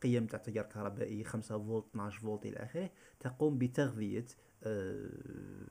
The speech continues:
اللوحة الأم. يعني هو راح يغي-، يغذي اللوحة الأم ويغذي أيضًا، آه، على سبيل المثال راح يغذي ال-، ال-، الهارد disk. إذن هذا الهارد disk فم-، على سبيل المثال،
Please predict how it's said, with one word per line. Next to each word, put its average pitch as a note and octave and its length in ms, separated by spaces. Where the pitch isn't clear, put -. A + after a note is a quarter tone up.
اللوحة A2 360
الأم. G2+ 200
يعني G2 200
هو A2+ 160
راح B2 140
يغي-، A#2+ 360
يغذي A2 440
اللوحة G#2+ 400
الأم B2+ 380
ويغذي B2+ 1400
أيضًا، A#2+ 340
آه، G#2 280
على A#2+ 180
سبيل A#2 260
المثال G#2+ 340
راح A2+ 160
يغذي A2+ 480
ال-، G#2 220
ال-، F#2+ 580
الهارد G#2+ 380
disk. - 280
إذن G2+ 200
هذا C3+ 140
الهارد C3 260
disk A#2 200
فم-، A#2 340
على G#2 160
سبيل G#2 220
المثال، C3 420